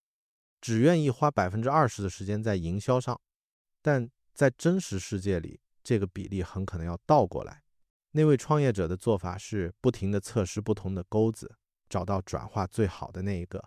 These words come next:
然后集中火力加倍放大。他也特别强调，营销是可以练习的，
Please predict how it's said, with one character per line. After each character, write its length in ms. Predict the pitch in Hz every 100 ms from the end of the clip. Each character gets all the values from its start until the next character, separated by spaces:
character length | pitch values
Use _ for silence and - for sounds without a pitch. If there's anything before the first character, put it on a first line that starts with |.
| _ _ _ _
然 160 | 98 98
后 120 | 101
集 240 | - 101
中 200 | 104 127
火 220 | 127 95 90
力 240 | 92 87
加 200 | - 110
倍 160 | 107 98
放 240 | - 87
大。 180 | 87 87 _ _ _ _ _ _ _ _ _ _ _ _ _ _ _
他 160 | - 117
也 140 | 85
特 240 | - 120 92
别 160 | 90
强 280 | - 87 87
调， 240 | 87 85 _ _
营 200 | 95 101
销 240 | 107 113 113
是 140 | -
可 100 | 104
以 100 | 87
练 220 | 92 92
习 240 | 82 - 95
的， 160 | -